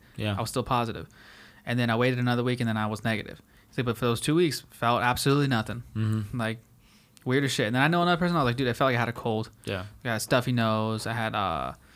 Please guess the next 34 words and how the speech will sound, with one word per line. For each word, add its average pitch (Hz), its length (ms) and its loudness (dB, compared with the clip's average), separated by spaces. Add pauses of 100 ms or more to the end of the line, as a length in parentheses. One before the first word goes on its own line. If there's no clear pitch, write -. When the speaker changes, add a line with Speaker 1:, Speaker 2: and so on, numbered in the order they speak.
(300)
Speaker 2:
I - 40 -6
just 123 100 -4
felt 127 140 2
like 117 100 0
shit. - 380 -4 (320)
I 127 120 -2
just 123 120 -2
felt, - 140 0
like, 120 120 -4
tired. 110 560 0
I 110 80 0
didn't 117 160 -2
have 113 140 0
energy, 110 480 -2
whatever. 104 340 -4 (580)
And 127 120 0
then, 123 220 4
uh, 110 320 0 (160)
but 135 80 0
he's 127 80 4
like, 123 80 0
"But 135 120 2
eventually 135 340 2
I - 20 2
got 117 80 2
over 110 160 -2
it. 98 40 -2
Like, 110 80 -4
after 110 180 -4
a 110 60 0
week, 123 220 -2
I 113 60 -2
was 107 100 -6
fine." 104 300 -4